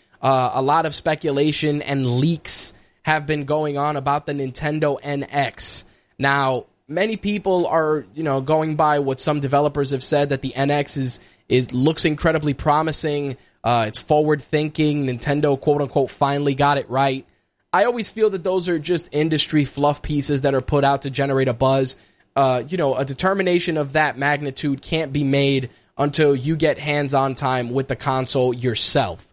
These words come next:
Again, when, when I originally saw the Wii, I thought, "Oh man, this is, this is so lame." And then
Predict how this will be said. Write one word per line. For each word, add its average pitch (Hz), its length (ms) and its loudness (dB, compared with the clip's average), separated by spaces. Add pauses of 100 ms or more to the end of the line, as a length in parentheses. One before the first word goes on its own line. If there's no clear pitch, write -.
(560)
Again, 156 420 -2 (420)
when, 175 220 -2 (180)
when 165 180 0
I 190 120 2
originally 190 460 0
saw 180 260 2
the 170 140 -2
Wii, 170 480 -2 (320)
I 156 140 2
thought, 160 280 2
"Oh 139 180 0
man, 131 280 -2
this 143 200 -8
is, 135 160 -8
this - 220 -10
is 165 80 -6
so 190 300 0
lame." 156 520 0
And 196 120 -4
then 208 300 0